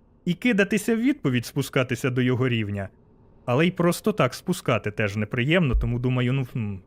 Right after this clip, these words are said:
помста моя буде солодкою. Значить, я спеціально сів в скотовозку поряд з кабіною. Там було дуже мало місця, і я просто от буквально отак на нього дивлюся, все. Е, підходить же ж, значить,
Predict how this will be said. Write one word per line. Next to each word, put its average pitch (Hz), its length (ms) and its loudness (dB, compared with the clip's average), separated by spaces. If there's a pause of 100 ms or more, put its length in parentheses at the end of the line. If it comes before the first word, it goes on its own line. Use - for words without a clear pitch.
(140)
помста 110 380 -4
моя 110 200 0
буде 113 220 -2
солодкою. 117 640 0 (1000)
Значить, 131 560 -2 (120)
я 127 140 0
спеціально 123 680 0
сів 147 220 0
в 151 60 -6
скотовозку 131 720 0
поряд 127 320 0
з - 60 -16
кабіною. 113 580 0 (300)
Там 147 200 4
було 156 240 4
дуже 143 300 4
мало 127 260 4
місця, 156 480 0
і 127 80 -4
я 131 140 2
просто 135 480 -2
от 117 80 -4
буквально 120 480 0
отак 120 300 -2
на 120 100 -2
нього 117 240 -2
дивлюся, 117 460 -4
все. 113 340 -2 (580)
Е, 113 140 0
підходить 127 480 0
же 113 100 0
ж, 110 80 -2
значить, 113 400 -2